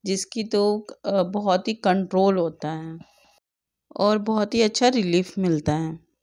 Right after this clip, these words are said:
गाइस, बैक मसाज में ऑयल and क्रीम करने से बॉडी काफ़ी मॉइस्चर रहता है और बॉडी में नमी भी रहती है and बॉडी भी ड्राई भी नहीं होती है।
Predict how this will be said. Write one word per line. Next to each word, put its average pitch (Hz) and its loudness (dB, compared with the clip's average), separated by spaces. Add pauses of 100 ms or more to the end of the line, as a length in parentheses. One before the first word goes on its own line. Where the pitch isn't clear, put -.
(880)
गाइस, 214 0
बैक 214 0
मसाज 214 -2
में 214 -2
ऑयल 190 -2
and 190 -8
क्रीम 185 -4
करने 180 -6
से 220 -6 (400)
बॉडी 185 0
काफ़ी 208 -6
मॉइस्चर 196 -6
रहता 190 -4
है 196 -8
और 185 -6 (360)
बॉडी 180 -6
में 214 -6
नमी 185 -4
भी 170 -8
रहती 156 -6
है 156 -8 (1300)
and 214 2
बॉडी 208 2
भी 233 0
ड्राई 190 -2
भी 185 -2
नहीं 220 2
होती 180 -4
है। 175 -4